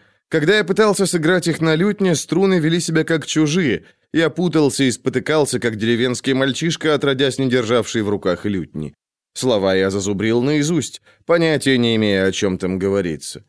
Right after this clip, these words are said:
И всё это время мы продолжали работать над моим шаэдом. Точнее, работала над ним одна Фелуриан, а я задавал вопросы, смотрел, что она делает, и старался не чувствовать себя любопытным малышом, который путается под ногами на кухне.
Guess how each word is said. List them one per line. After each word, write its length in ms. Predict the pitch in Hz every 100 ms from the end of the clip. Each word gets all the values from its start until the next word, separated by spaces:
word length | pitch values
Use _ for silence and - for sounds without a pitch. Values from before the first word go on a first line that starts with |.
| _ _ _ _
И 120 | 127
всё 180 | 131 -
это 200 | 220 214
время 260 | 185 214 208
мы 140 | 185
продолжали 560 | 180 170 160 147 180 170
работать 580 | 160 135 151 147 139 -
над 200 | 123 110
моим 340 | 113 107 101
шаэдом. 720 | - 110 107 92 80 73 71 - _ _ -
Точнее, 400 | 160 - 160 147
работала 480 | 139 135 135 139 135
над 180 | 135 120
ним 220 | 135 127
одна 280 | 120 123 120
Фелуриан, 680 | 139 147 165 107 85 80 73
а 100 | 123
я 140 | 180 208
задавал 380 | 196 185 190
вопросы, 720 | 170 170 170 117 117 - 101 - _ _
смотрел, 440 | - 170 175 190
что 280 | 160 - 151
она 160 | 139 123
делает, 480 | 107 156 170 156 143
и 40 |
старался 480 | 120 131 147 139 147
не 140 | 135
чувствовать 500 | 110 160 156 143 131
себя 220 | - 123
любопытным 560 | 123 117 107 135 - 120
малышом, 540 | 120 120 113 - 175
который 340 | 160 143 143 131
путается 540 | - 147 143 127 120
под 180 | 98 107
ногами 380 | 110 95 104 101
на 140 | 113
кухне. 520 | 113 98 78 - 73